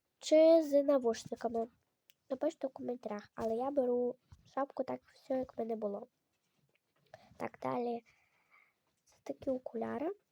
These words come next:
Ну, ви напишіть в коментарях, чи мені окуляри брати. Так. Так, далі. Ой, а чого я окуляри взяла?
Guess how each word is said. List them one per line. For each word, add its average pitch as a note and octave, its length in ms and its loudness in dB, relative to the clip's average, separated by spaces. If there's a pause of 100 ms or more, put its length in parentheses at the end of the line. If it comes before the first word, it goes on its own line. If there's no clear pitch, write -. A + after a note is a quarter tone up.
(160)
Ну, D4 80 4
ви D4 100 6
напишіть D4 380 0
в C#4 40 -12
коментарях, C4+ 720 0
чи D4+ 120 -6
мені C#4+ 260 -2
окуляри B3+ 540 0
брати. B3 440 -10 (1200)
Так. - 360 -12 (1900)
Так, A3 300 -6 (100)
далі. A3 540 0 (1700)
Ой, A#3 180 2
а - 20 -6
чого A#3+ 220 -6
я A#3+ 60 -2
окуляри B3 540 -6
взяла? C#4 440 -6